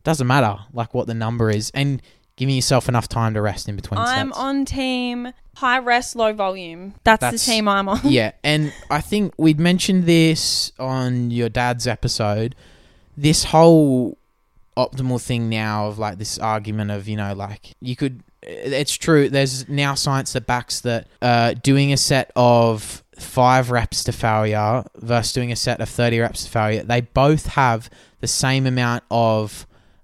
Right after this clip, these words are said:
Speaker 1: uh, they cause the same amount of, uh,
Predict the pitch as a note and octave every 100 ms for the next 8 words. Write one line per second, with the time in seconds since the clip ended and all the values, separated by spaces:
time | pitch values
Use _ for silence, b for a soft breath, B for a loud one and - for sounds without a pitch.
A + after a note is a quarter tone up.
0 | - A2+ G#2+ G#2 - A#2+ B2 - D3 C#3
1 | - A2+ C3 B2+ B2 A#2+ A#2 A2 - A#2
2 | A2 A2 G#2+